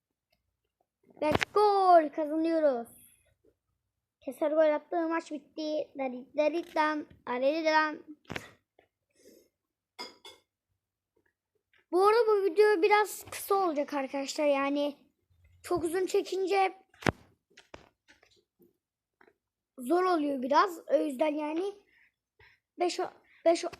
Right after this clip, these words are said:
on saat falan çekeriz belki de. Belki bilmiyorum yani.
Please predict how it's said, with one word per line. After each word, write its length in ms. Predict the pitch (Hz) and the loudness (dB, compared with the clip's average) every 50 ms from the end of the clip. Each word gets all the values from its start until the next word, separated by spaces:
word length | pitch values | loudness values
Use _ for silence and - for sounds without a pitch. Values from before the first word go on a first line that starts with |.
| _ - | _ 0
on 200 | - 339 370 359 | 2 2 2 2
saat 340 | 339 - - 330 339 359 - - | 0 -4 -4 -4 -4 -4 -6 -8
falan 280 | - 311 330 349 349 330 - | -8 -6 -6 -6 -8 -10 -14
çekeriz 500 | - - 330 311 - 311 277 247 233 233 | -10 -10 -10 -8 -4 -4 -4 -4 -4 -6
belki 300 | 247 233 233 - - 262 | -6 -6 -6 -8 -6 -2
de. 160 | 311 381 427 415 - - _ _ _ - - - - | -2 -2 -2 -2 -8 -20 _ _ _ -12 -4 -2 0
Belki 260 | 359 359 285 - 427 453 - - - - _ _ _ _ _ _ _ - - 339 320 | 0 0 2 4 4 4 4 0 -6 -14 _ _ _ _ _ _ _ -18 -10 -2 2
bilmiyorum 480 | 403 381 339 294 277 254 240 233 233 | 2 2 4 2 2 0 0 -2 -6
yani. 360 | 233 233 226 226 226 226 233 | -8 -8 -8 -8 -8 -8 -10